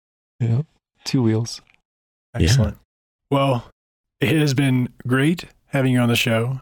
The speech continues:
Speaker 3: and hearing a little bit about some of your experiences and your journey. Uh, I hope there will be much more to come in that realm as we get to continue riding together. You throw down and push me to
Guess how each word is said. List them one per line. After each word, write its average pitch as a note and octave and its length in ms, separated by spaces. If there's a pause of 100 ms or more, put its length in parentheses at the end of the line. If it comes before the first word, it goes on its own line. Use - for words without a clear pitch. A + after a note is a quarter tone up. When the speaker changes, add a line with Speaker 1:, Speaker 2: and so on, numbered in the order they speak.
(160)
Speaker 3:
and A2 240
hearing A2+ 300
a A2 60
little A2+ 180
bit A2 100
about A2 220
some A#2 140
of A2 60
your G#2+ 100
experiences A2 720
and A2 100
your G#2+ 80
journey. A2 400 (680)
Uh, G#2+ 320
I G#2 60
hope - 400
there A#2+ 100
will A#2 60
be A2 80
much A2+ 240
more A2+ 120
to - 20
come G#2+ 380 (220)
in A2 80
that G#2+ 160
realm A2 400 (100)
as A2 100
we G#2+ 100
get G2+ 140
to A#2 60
continue G#2+ 360
riding G#2 280
together. G#2 340 (720)
You G#2 160 (960)
throw A2 140
down G2+ 340
and - 140 (100)
push - 240
me G#2 200
to G2 260